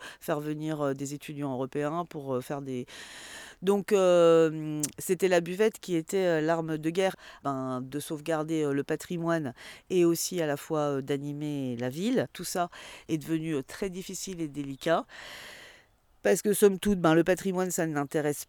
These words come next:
plus trop personne au niveau des, ben, de mettre de l'argent dedans.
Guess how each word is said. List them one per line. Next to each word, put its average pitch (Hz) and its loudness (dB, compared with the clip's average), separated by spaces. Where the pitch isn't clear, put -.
plus 214 2
trop - 2
personne 160 0
au 139 -2
niveau 139 -4
des, 120 -4
ben, 127 -6
de 131 -4
mettre 135 -4
de 147 -2
l'argent 135 -2
dedans. 160 0